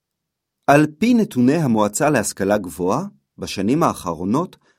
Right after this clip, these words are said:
חלה ירידה גדולה במספר הנרשמים ללימודים בחוגים למדעי הרוח כגון היסטוריה, ספרות, אומנות ולשון.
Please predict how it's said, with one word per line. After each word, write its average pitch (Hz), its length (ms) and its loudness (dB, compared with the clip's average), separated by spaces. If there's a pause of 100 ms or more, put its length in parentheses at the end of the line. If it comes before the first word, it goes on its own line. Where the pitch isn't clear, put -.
(140)
חלה 147 300 2
ירידה 107 420 2
גדולה 104 340 0
במספר 104 560 -2
הנרשמים 92 760 -4 (320)
ללימודים 95 680 -2 (100)
בחוגים 98 640 -8 (120)
למדעי 95 520 -4
הרוח 113 520 -2
כגון 92 460 -6 (640)
היסטוריה, 90 600 -4 (340)
ספרות, - 640 -8 (520)
אומנות 117 500 0 (180)
ולשון. 98 520 -6